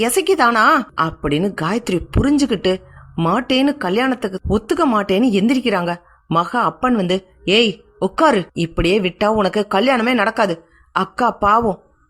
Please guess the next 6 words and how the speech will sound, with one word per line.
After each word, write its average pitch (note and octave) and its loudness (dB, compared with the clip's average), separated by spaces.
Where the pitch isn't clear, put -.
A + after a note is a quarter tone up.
மயங்கி A#3+ 2
விழுந்து C#4 2
கிடக்குறாங்க, A3 0
உன் G3 2
கல்யாணம் A3 2
முடிஞ்சிருச்சுன்னு A#3+ 0